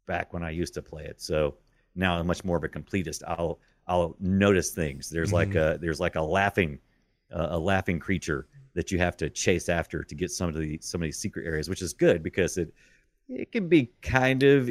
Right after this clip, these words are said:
Speaker 1: easy. Eh, this game probably not is. You're not gonna be super challenged by this game. Let's put it that way.
Speaker 2: Yeah.
Speaker 1: But if you're just looking for to hang out and stuff,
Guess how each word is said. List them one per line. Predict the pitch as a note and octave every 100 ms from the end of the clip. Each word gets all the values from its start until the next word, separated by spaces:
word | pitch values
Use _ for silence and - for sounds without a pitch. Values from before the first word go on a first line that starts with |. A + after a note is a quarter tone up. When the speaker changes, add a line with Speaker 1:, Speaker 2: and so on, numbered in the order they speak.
| -
Speaker 1:
easy. | C3 C3 C3+ A#2+ C#3 C#3 C3+ - _ _ _ _ _ _ A#3+
Eh, | G#3+ G#3+ G#3 G#3 G#3
this | F#3+ G3
game | F#3 F#3+ E3+
probably | E3+ D3+ C#3+
not | C3 B2+ A2+
is. | C#3+
You're | A#2+ C#3
not | D#3+ D#3+
gonna | C#3+
be | A2+
super | - A#2
challenged | F#2 G2 F2+ D#2+
by | E2
this | D2
game. | - D2
Let's | F#2
put | - F2
it |
that | E2 D2
way. | D2+ D#2
Speaker 2:
Yeah. | G2+ F2+
Speaker 1:
But |
if | G3
you're |
just | G3 G3+
looking | F#3+ B2+
for | A#2+ G#2
to |
hang | - A#2 A#2
out | A#2
and | A2
stuff, | B2+ A#2+